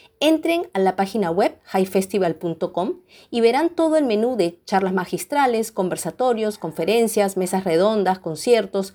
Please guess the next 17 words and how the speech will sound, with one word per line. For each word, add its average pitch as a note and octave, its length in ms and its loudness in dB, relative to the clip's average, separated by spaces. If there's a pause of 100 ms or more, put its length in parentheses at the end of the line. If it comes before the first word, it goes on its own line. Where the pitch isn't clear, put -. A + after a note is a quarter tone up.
(160)
y G#3+ 80 -4
un B3 120 0
agregado G3+ 520 2
precioso, D#3 600 -2 (300)
High G#3 280 2
Festivalito G#3 1000 -2
para D3+ 180 -2
niños. D3 540 0 (380)
Todas F4 260 4
las E4+ 140 0
actividades G#3+ 600 2
son C4+ 480 -2
gratuitas, F3 880 -4
solamente C#4+ 840 0
tienen A3 360 -2
que G#3+ 160 -2
registrarse. - 800 -6